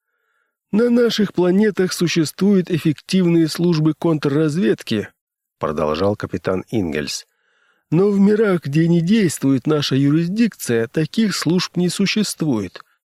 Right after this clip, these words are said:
Правительство Гралорна проприграничное, но мы, приграничники, единственные люди, с которыми гралиане поддерживают контакт. Через год или около того договоры будут ратифицированы,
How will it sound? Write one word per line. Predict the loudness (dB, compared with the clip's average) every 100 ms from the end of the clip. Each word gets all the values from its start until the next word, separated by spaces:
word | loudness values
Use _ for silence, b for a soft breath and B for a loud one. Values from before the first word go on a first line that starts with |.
| _
Правительство | 0 2 2 2 0 -2 0 0
Гралорна | 2 2 2 4 2 2 2 0
проприграничное, | 0 0 0 0 0 0 2 0 0 -2 -2 -2 -6 b b b
но | 0 2 2
мы, | 2 2 0
приграничники, | -2 0 0 2 0 -2 -4 -6 -4
единственные | 0 2 2 2 2 0 -2 -2 2 2
люди, | 2 2 2 0 -2 b b
с | -14
которыми | -6 -6 0 0 2 2 2
гралиане | 0 0 0 2 2 2 0
поддерживают | -2 -2 0 0 0 2 2 0 -2
контакт. | -4 -2 -6 -8 -10 -20 _ _ _
Через | -4 0 0 0
год | 0 0 2
или | 0 2
около | 2 0 0 0 0
того | 0 2 2 2
договоры | 0 0 2 2 2
будут | 2 2 2
ратифицированы, | 0 0 0 -2 -2 0 2 2 2 2